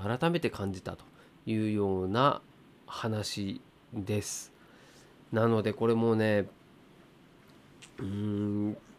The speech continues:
準備しとけよって話なんですけども、まあ、結局ね、どこかでこう自分がサボっていたり、うん、で、あともう自分がね、怠ける気持ちがなくても、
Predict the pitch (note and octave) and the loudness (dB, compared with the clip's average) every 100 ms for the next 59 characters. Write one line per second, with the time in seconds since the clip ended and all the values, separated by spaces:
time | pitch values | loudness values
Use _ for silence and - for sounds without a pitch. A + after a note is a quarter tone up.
0 | - - A#2 A#2+ G#2 - D#3+ G3+ C#3+ A2+ | -20 -8 0 2 2 0 2 4 4 2
1 | A2 C#3 A3 A#3 G#3 - G2 G2 A2+ A2+ | -2 0 0 0 0 -2 -4 0 2 2
2 | - - - - - - A#2 E3 E3 D#4 | 0 -10 -16 -16 -8 -4 -2 -2 0 2
3 | D4 C4+ C#4 - - - D3+ A3 C#4 A2 | 4 2 -2 -12 -12 2 4 4 4 2
4 | F#2 G2 - - - - - G2+ G2+ F#2+ | 2 0 -2 -8 -20 -8 -2 0 0 -4
5 | B2 A2+ A2 A2+ A2+ A2+ A2+ A2 A2 A2 | -8 -4 0 2 4 4 2 2 2 2
6 | G#2+ - A#2+ E3 - G2+ F#2+ G2 G2 F#2+ | 2 0 0 0 0 -2 -2 -2 -2 -2
7 | F#2 - - - - G#2+ G2 F#2+ A#2+ D#3+ | -2 -8 -16 -20 -6 -2 -2 0 4 6
8 | G#2 - - - D#4+ G2+ - - F3 D3+ | 4 -2 -2 2 2 2 -2 0 6 6
9 | F#2+ - - - - A#2 C#3 G3+ C4+ C#4+ | 6 0 -18 -16 -10 0 2 4 2 2
10 | D4+ - - A#2+ E3 D#4+ - D4 D3 G#2+ | 0 -6 0 4 6 4 2 2 2 2
11 | F2+ - - - - - - - - - | -2 -8 -18 -20 -20 -20 -20 -20 -20 -20
12 | - - - G#3 C4 - A#3 G#3 E3 G3+ | -20 -4 2 4 2 2 2 2 2 0
13 | - - F#2 F#2 F2+ | 0 0 0 0 0